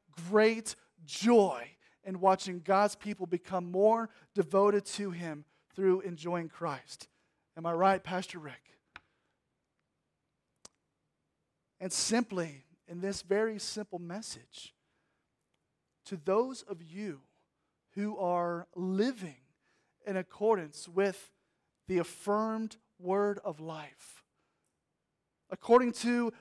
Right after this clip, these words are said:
the revealed word of life, I pray that you continue enjoying the fellowship that we have in the Father and in the Son and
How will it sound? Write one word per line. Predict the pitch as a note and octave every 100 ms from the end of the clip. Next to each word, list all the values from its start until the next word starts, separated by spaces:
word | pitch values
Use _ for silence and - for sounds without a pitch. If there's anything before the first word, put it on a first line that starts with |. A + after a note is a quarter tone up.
| -
the | G3+ G#3+
revealed | G#3+ E3 D#3+ A#3+ C4+ B3+ G#3 - _ _
word | F3 F3+ F3 E3+
of | E3
life, | D#3+ C3 - - - - _ _ _ _ _ _ _
I | G3+ A#3+
pray | - - A3+ C4 C4+
that | A3
you | G#3+
continue | - G#3 - - A#3 A#3+ A#3+ B3 A#3+ - -
enjoying | G#3 D#3+ D#3 A3 A#3 A#3
the | G3
fellowship | - - A3+ A#3 - A3+ -
that | F#3 F#3+
we | A3+ G3+
have | G#3+ A#3 A#3 - - E3
in | G#3
the | F#3+
Father | - G#3 A3 A3 A3 A3
and | G3+ G3
in | G3
the | F#3+
Son | - - G#3 F#3+ E3 C#3+ _ _ _ _ -
and | G3+ A3 A3